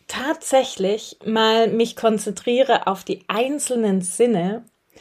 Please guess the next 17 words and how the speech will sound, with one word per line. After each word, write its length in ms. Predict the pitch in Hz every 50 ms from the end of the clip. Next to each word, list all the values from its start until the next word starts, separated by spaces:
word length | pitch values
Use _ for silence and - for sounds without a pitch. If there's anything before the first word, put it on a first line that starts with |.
| - - - - _ _ -
dann 260 | 214 226 277 311 320
fällt 460 | - - - 240 226 240 254 254 - 254
es 180 | 214 - -
mir 240 | 214 214 220 214 214
vielleicht 540 | 214 - 180 170 165 165 180 180 - - -
ein 160 | 180 180 180
bisschen 720 | - 247 262 254 - - - 262 254 240 240 240 247 240 - _ _ _ _ _ -
einfacher, 920 | - 180 190 202 220 247 269 277 277 - - 302 294 294 - 311 311 330 392 415 349 - -
die 220 | 226 208 180 180
Dankbarkeit 1120 | - 160 165 214 233 233 - - 233 226 233 226 - 247 214 202 208 214 214 214 - -
auch 200 | - 185 202 -
in 180 | - - 202 196
den 180 | 202 220 233
kleinen 680 | 233 - - 214 190 185 185 196 196 196 190 175 160 143
Dingen 360 | 156 156 156 151 151 156 -
zu 140 | - - 151
sehen. 480 | 143 - - 160 170 175 175 180 180